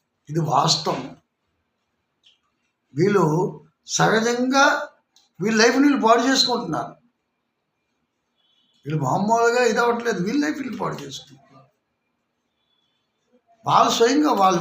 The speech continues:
వాళ్ళు చేసుకున్నటువంటి పని అంటాం, తప్పిదం అంటాం. ఆ తప్పిదం వల్లే పాడవుతుంది తప్ప మరో రకంగా కాదు. విద్యార్థులకి ముఖ్యంగా ఇప్పుడు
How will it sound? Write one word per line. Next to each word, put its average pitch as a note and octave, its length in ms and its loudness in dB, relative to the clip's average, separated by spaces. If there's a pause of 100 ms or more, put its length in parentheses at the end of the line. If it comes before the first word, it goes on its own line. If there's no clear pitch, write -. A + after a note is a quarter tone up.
వాళ్ళు G#3 320 2
చేసుకున్నటువంటి B2 760 -4
పని F#3+ 240 2
అంటాం, A2 320 -8
తప్పిదం G#3 400 -4
అంటాం. - 260 -10 (1000)
ఆ G#3+ 40 6 (120)
తప్పిదం C4 360 0
వల్లే C#4+ 200 0 (100)
పాడవుతుంది F#3+ 540 0
తప్ప - 180 -6 (920)
మరో G3 240 4 (120)
రకంగా F#3+ 280 -4 (140)
కాదు. A#2 200 -4 (1400)
విద్యార్థులకి F3+ 760 2
ముఖ్యంగా E3 380 -4 (120)
ఇప్పుడు E3 200 -6